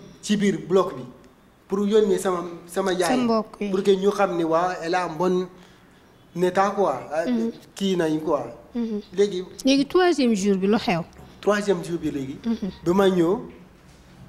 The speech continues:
Speaker 1: bi ma ñëw pour jox ko affaire som bi, som bi yooyu ci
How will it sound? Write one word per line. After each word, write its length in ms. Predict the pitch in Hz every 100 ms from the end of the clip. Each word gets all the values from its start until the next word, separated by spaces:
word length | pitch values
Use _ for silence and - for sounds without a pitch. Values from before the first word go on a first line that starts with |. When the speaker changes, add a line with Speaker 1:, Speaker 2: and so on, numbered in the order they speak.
| -
Speaker 1:
bi 80 | 175
ma 160 | 208 240
ñëw 320 | 233 220 196 170 -
pour 360 | 196 196 190 170 - - - - - - - - - - 165
jox 200 | 208 202
ko 80 | 190
affaire 420 | 175 185 190 180
som 280 | 165 180 170
bi, 220 | 165 160
som 200 | 160 190
bi 100 | 175
yooyu 220 | 175 160 156
ci 400 | 175 165 165